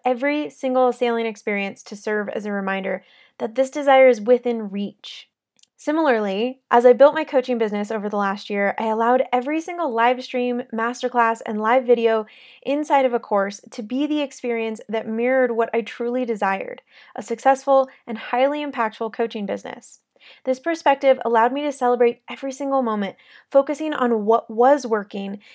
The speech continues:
instead of dwelling on the low number of views, comments, or signups in the early stages of my business. The more experiences we lead ourselves through that mirror what we desire,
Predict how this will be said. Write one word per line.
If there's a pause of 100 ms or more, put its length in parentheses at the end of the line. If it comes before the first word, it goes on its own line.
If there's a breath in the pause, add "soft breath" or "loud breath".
(120 loud breath)
instead
of
dwelling
on
the
low
number
of
views,
comments,
or
signups
in
the
early
stages
of
my
business. (800 soft breath)
The
more
experiences
we
lead
ourselves
through
that
mirror
what
we
desire,